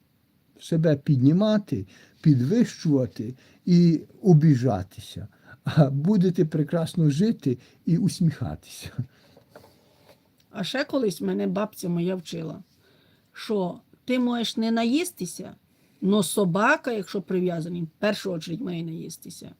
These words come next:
Speaker 2: І котяка, бо ти його їсиш хліб, так що ти їх маєш саме більше шанувати і
Speaker 1: І
Speaker 2: пильнувати.
Speaker 1: так само і худоба, і
Speaker 2: І
Speaker 1: птиця.
Speaker 2: худоба так само. Якщо худоба в тебе є,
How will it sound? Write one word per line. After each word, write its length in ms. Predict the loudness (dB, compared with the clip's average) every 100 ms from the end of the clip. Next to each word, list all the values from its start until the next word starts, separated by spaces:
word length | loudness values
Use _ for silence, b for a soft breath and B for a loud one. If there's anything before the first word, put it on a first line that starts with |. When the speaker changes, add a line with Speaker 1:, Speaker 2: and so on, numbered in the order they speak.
| b b b _
Speaker 2:
І 140 | -4 -4
котяка, 680 | -2 -6 -6 -10 -12 -16 -18 _
бо 100 | -14
ти 200 | -8 -6
його 240 | -4 -4 -4
їсиш 420 | -6 -8 -10 -10
хліб, 280 | -8 -8 -8 _ _ _ _ _ _ _ -14
так 220 | -12 -10
що 160 | -12 -10
ти 200 | -4 -2
їх 220 | -2 -6
маєш 360 | -6 -6 -8
саме 280 | -8 -6 -4
більше 360 | -6 -8 -8 -10
шанувати 600 | -8 -8 -6 -6 -8 -10
і 20 |
Speaker 1:
І 20 |
Speaker 2:
пильнувати. 380 | -2 0 2 0
Speaker 1:
так 100 | -2
само 400 | -2 0 2 4
і 80 | 2
худоба, 680 | 0 -6 -2 0 2 0 0
і 60 |
Speaker 2:
І 180 | 2 2
Speaker 1:
птиця. 140 | 0 0
Speaker 2:
худоба 600 | 2 2 2 0 -2 -6
так 260 | -6 -8 -6
само. 420 | -6 -6 -6 -4
Якщо 360 | -4 -2 -4
худоба 400 | -2 -2 -2 -2
в 80 | -4
тебе 340 | -4 -4 -2 -2
є, 440 | 2 0 0 -4